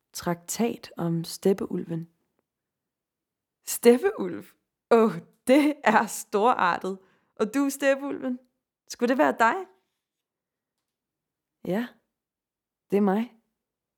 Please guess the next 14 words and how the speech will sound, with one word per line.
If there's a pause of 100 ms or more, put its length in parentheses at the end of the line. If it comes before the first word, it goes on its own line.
(640)
Jeg
er
halvt
menneske, (260)
halvt
ulv. (760)
Eller, (680)
det
bilder
jeg
mig
ind
at
være."